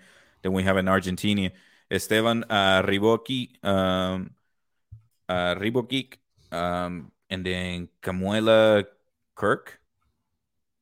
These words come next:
And then the last two, Jessica Penne, uh, Tabata Ricci, and then we have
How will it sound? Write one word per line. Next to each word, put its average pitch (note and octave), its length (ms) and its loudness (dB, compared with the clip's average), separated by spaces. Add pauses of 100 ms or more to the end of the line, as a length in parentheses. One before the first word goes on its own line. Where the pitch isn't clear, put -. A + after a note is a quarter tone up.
(540)
And F2+ 140 -16
then F2+ 680 -10 (1000)
the - 80 -8
last F#2 340 2
two, G2 200 2
Jessica F#2+ 440 0
Penne, G2+ 680 0
uh, F2+ 300 0
Tabata F#2+ 920 2
Ricci, G#2+ 480 -2
and F#2+ 120 -4
then F#2 160 -4
we F2+ 140 -6
have F#2 380 -4